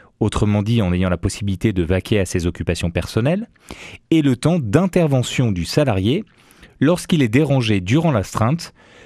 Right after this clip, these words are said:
pour se rendre par exemple chez un client ou encore répondre à un patient,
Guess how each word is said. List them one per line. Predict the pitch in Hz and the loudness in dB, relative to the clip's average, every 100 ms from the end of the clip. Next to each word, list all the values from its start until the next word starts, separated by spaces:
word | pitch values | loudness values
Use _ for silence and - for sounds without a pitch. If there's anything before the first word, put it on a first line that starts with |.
| - - | -18 -2
pour | 147 - | -2 2
se | 113 | 0
rendre | 92 120 | 2 0
par | 131 101 | 2 0
exemple | 98 104 - | 0 -2 0
chez | 143 131 | 0 2
un | 120 | 0
client | - 90 110 156 185 - - - | 0 0 2 0 -4 -14 -6 0
ou | 117 | 2
encore | 98 147 170 143 | 2 2 2 2
répondre | 147 143 180 156 | 0 2 2 2
à | |
un | 135 | 2
patient, | 120 110 - 85 | 2 0 -2 -4